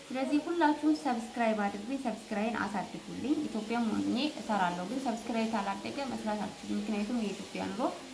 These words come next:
ከእጅ ወደ አፍ ስለሆነ ሌላ ስራ ምንም ስለምሯሯጥ ማለት ነው። እና በቻላችሁት በቃ ለእናንተ እኮ በቀን አንድ ሺህ ማስገባት ለእናንተ ቀላል ነው። የኢትዮጵያ ሕዝብ እኮ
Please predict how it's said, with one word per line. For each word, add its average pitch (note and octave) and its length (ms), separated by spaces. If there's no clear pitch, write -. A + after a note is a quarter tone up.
ከእጅ A#3+ 320
ወደ G3+ 220
አፍ F#3+ 180
ስለሆነ F#3 440
ሌላ G3 240
ስራ G3 180
ምንም F#3+ 400
ስለምሯሯጥ F3 800
ማለት F#3+ 340
ነው። F3+ 120
እና C4+ 220
በቻላችሁት B3 760
በቃ F#3 240
ለእናንተ B3 480
እኮ C#4+ 200
በቀን A#3 360
አንድ D4+ 280
ሺህ A#3+ 200
ማስገባት D4 580
ለእናንተ C4+ 400
ቀላል C4 400
ነው። - 120
የኢትዮጵያ A3+ 420
ሕዝብ C4 260
እኮ C#4 140